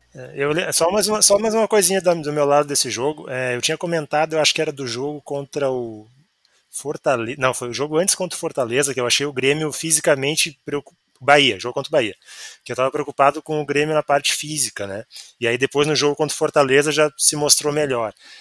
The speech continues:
É, e esse jogo, de novo, primeiro tempo deu uma sensação de, de, mesmo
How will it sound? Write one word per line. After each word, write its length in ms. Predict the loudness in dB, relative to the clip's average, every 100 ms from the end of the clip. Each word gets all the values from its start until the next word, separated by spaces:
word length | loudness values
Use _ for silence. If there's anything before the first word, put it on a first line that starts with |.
| -12 -4
É, 220 | -2 0
e 80 | 2
esse 180 | 2 2
jogo, 200 | 0 0
de 100 | 0
novo, 300 | 2 0 0
primeiro 280 | -2 0 0
tempo 280 | 0 -2 0
deu 140 | 0
uma 120 | 2
sensação 600 | 2 2 4 4 4 2
de, 300 | 0 -4 -6 -10
de, 200 | -12 -12
mesmo 440 | -4 0 0 0